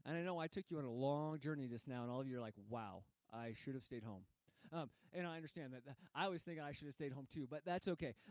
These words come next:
Um, you know, we have some great things that are working here at the church, and we have some things that are really struggling. And, you know, once again, being honest,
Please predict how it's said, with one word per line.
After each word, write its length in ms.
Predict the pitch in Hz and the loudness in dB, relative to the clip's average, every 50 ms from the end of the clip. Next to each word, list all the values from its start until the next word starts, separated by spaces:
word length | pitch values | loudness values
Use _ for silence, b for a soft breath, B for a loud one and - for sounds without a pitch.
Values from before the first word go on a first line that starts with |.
| B - | B 2
Um, 260 | 214 214 202 170 147 B B B 175 B | 4 4 4 4 0 B B B -4 B
you 100 | 214 233 | 4 4
know, 80 | 208 - - | 4 4 0
we 460 | 196 175 170 233 269 277 285 294 - - - - _ _ - _ - _ _ _ - | 4 6 6 6 6 4 2 0 -2 -6 -14 -20 _ _ -20 _ -20 _ _ _ 0
have 180 | - 208 214 | 0 0 0
some 160 | - - 175 | 0 -4 -6
great 280 | 147 147 165 185 180 - - | 0 2 4 4 4 2 0
things 200 | 175 160 147 135 | -4 -2 -2 -2
that 100 | 143 135 | -2 -2
are 60 | 135 | 0
working 280 | 127 131 135 127 - 123 | 0 0 0 0 -4 -8
here 100 | 107 123 | -8 -6
at 80 | 113 - | -8 -8
the 60 | 113 | -8
church, 280 | - - - 117 101 - - - - _ _ _ _ _ _ _ _ _ - | -12 -8 -8 -8 -8 -8 -12 -20 -20 _ _ _ _ _ _ _ _ _ 0
and 100 | 160 165 | 2 2
we 100 | 180 214 | 4 2
have 100 | 254 254 | 0 0
some 140 | - 247 220 | -4 -8 -4
things 240 | - 220 220 208 - | -2 -2 -4 0 0
that 100 | 220 233 | 0 0
are 60 | 233 | 2
really 200 | 196 202 220 233 | 4 4 2 2
struggling. 460 | - - 214 214 247 240 151 98 92 - _ _ _ _ _ _ _ _ _ _ _ _ _ _ _ _ _ - | 0 -4 -4 -4 -2 -2 -4 -6 -8 -10 _ _ _ _ _ _ _ _ _ _ _ _ _ _ _ _ _ -2
And, 260 | - 175 196 190 180 147 - b b b b b - | 2 4 4 4 2 -2 -8 b b b b b 0
you 100 | 170 175 | 4 4
know, 180 | 180 170 156 - - _ _ _ _ - | 6 6 4 0 -4 _ _ _ _ -12
once 280 | - 165 170 214 226 - | -2 2 2 2 2 0
again, 280 | 175 170 220 233 185 123 | -2 -2 -2 -2 -2 0
being 220 | - 175 214 233 190 143 | 0 2 2 2 -2 -2
honest, 400 | 151 160 180 220 262 - - | -4 -2 -2 -4 -6 -8 -12